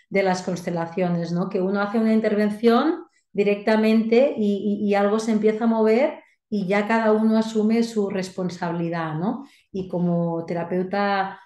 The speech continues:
ah, te apartas, y eso es una parte, yo creo, muy sana y muy, mm,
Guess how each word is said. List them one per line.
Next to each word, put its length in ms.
ah, 220
te 100
apartas, 600
y 40
eso 160
es 120
una 220
parte, 640
yo 220
creo, 280
muy 220
sana 840
y 560
muy, 880
mm, 380